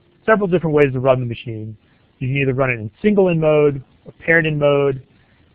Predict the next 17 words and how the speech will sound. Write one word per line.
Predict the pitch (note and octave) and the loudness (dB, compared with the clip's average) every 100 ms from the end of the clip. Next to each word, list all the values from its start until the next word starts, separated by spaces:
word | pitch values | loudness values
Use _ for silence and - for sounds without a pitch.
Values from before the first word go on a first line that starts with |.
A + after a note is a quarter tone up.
| _ _ _ | _ _ _
and | B2 A#2+ A#2+ A#2+ A#2+ A#2+ | -4 -2 0 -2 -6 -8
you | C#3+ | -6
can | E3+ D#3+ | -4 0
dial | F#3+ F#3+ | 2 2
in | E3 | 2
a | C#3+ | 2
lot | C#3+ D#3 | 2 2
of | B2+ | 0
different | C3 A#2 | -6 -6
read | B2 A#2 | -6 -6
lengths. | A#2 A2 - _ _ _ _ - | -6 -10 -16 _ _ _ _ -12
Um, | A2 G#2+ A2 A#2+ | -10 -10 -16 -14
the | B2+ | -6
general | D3 D3+ C#3 | -2 -2 0
runs | C#3 C3 B2+ | -2 -4 -6
are | A2 - | -8 -8
fifty | C#3 - B2 A#2 | -10 -10 -12 -12